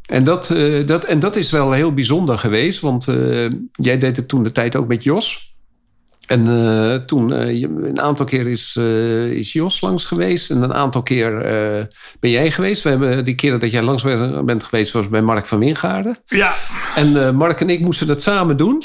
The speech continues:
Speaker 1: En jij, eh, zat op de achtergrond, eh,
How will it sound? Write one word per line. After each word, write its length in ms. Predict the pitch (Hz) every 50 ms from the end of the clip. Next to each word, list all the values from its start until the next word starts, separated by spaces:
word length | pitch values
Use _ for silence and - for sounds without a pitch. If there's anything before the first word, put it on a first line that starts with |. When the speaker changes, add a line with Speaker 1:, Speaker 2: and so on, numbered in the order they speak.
| - 214
Speaker 1:
En 100 | - 160
jij, 240 | 151 165 165 170 160 - -
eh, 160 | 160 151 151 135
zat 220 | - 160 160 -
op 120 | 151 147 -
de 60 | 165
achtergrond, 640 | 180 175 - - 175 - - 156 151 143 131 -
eh, 580 | 156 151 147 147 143 139 139 139 143 135 131